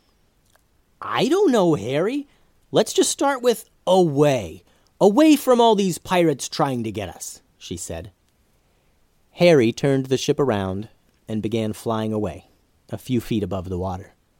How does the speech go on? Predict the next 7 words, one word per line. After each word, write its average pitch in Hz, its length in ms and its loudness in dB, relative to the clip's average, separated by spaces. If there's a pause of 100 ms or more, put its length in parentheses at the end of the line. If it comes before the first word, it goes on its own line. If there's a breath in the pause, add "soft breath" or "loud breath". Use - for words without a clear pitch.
(1160)
As 113 120 -8
they 120 120 -2
swooped - 460 -4
off, 123 380 0 (560)
the 123 80 0
ninjas 120 500 2
noticed 104 480 -4